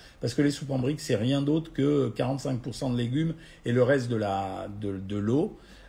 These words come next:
Euh, l'indice glycémique d'un yaourt, il est relativement bas parce que le sucre qu'il y a à l'intérieur, l'ardonino, c'est un sucre lactose, euh, qui est un sucre rapide, mais qui est en faible quantité. Donc, comme il est mélangé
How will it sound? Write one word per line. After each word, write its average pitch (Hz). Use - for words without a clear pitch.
Euh, 113
l'indice 170
glycémique 175
d'un 160
yaourt, 156
il 147
est 156
relativement 156
bas 151
parce -
que 143
le 131
sucre 139
qu'il -
y 131
a 127
à 123
l'intérieur, 131
l'ardonino, 120
c'est 135
un 131
sucre 120
lactose, 135
euh, 113
qui -
est 123
un 131
sucre 131
rapide, 139
mais 170
qui -
est 139
en 143
faible 143
quantité. 143
Donc, 127
comme 156
il 147
est 143
mélangé 139